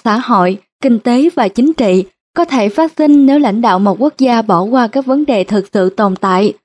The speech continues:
và chọn một hệ thống dân chủ kiểu phương Tây mà không chuẩn bị cho người của mình. Nếu thực hiện đúng cách, dân chủ có nhiều lợi ích và lợi thế,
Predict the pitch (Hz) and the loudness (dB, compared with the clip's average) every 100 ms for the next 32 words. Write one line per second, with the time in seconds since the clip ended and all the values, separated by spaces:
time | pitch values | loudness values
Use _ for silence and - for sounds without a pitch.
0 | _ _ _ 247 226 220 214 196 226 190 | _ _ _ -2 -2 0 0 2 0 0
1 | 208 190 240 277 294 254 214 220 175 202 | -2 -2 -2 0 0 0 -2 0 0 0
2 | 240 180 - 269 247 254 254 262 - _ | 0 -2 0 0 0 0 0 0 -2 _
3 | _ - 240 - 320 294 233 240 202 180 | _ -4 -2 0 0 0 -2 0 0 0
4 | - 226 220 202 185 233 277 233 202 190 | 0 0 2 0 0 0 2 2 -2 -4
5 | _ _ _ _ _ 247 262 302 302 - | _ _ _ _ _ 0 0 0 -2 0
6 | 208 190 247 277 339 - _ _ _ 247 | 0 0 0 0 -2 -4 _ _ _ -2
7 | 247 233 214 185 202 330 302 226 185 185 | 0 0 0 0 0 2 2 4 2 0
8 | 277 _ _ 240 208 190 180 196 240 311 | -2 _ _ -2 0 0 -2 -2 0 0